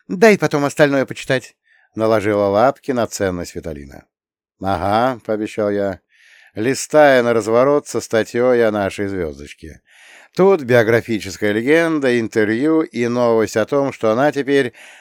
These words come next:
официальное лицо нашего фонда мира. Помнишь, мы концепцию его раскрутки придумывали?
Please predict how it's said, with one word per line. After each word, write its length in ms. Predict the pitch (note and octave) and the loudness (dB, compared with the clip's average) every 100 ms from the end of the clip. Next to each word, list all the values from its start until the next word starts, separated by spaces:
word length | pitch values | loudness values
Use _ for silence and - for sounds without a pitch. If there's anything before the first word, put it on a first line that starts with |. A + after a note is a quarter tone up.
| _ | _
официальное 840 | A#2 - C3 D#3 E3 D#3+ D3 C#3 | -4 -2 -4 0 2 2 0 0
лицо 480 | B2+ B2+ - E3+ D#3+ | 0 -4 -4 0 0
нашего 560 | C3 C3 B2 - A#2+ A2+ | 2 0 0 -4 -2 -2
фонда 500 | - A#2+ G#2+ G#2 C3+ | 0 -2 0 -2 -4
мира. 420 | B2+ D#2 - - _ _ _ _ _ _ _ - | -6 -10 -14 -20 _ _ _ _ _ _ _ 0
Помнишь, 460 | C3 E3 C#3 - | 2 2 -2 -4
мы 100 | A2+ | -4
концепцию 600 | A#2+ A#2 A#2+ G2 - F#2 | -4 -2 0 -2 -4 -6
его 200 | F2+ F2+ | -4 -4
раскрутки 560 | E2+ - - F#2 - D#2+ | -6 -10 -10 -12 -12 -18
придумывали? 760 | E2 F2 F2 D#2+ D#2 D2+ D2+ | -12 -10 -10 -10 -12 -16 -20